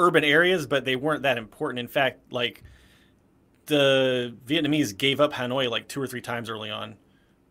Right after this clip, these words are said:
um, before they were able to finally secure, like, the whole north. And, and, and, you know, the whole,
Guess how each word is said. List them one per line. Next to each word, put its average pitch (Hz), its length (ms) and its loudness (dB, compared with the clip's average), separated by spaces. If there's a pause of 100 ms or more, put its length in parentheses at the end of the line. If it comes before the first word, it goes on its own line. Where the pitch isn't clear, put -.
(100)
um, 107 600 -6
before 120 280 -10
they 113 100 -8
were 113 100 -8
able 110 120 -12
to 113 60 -10
finally 110 320 -6
secure, - 340 -12
like, 110 200 -10
the - 80 -16
whole 110 180 -16
north. 110 360 -14
And, 120 160 -12
and, 127 280 -8
and, 131 200 -8
you 139 80 -6
know, 110 160 -4
the 110 160 -8
whole, 123 380 -6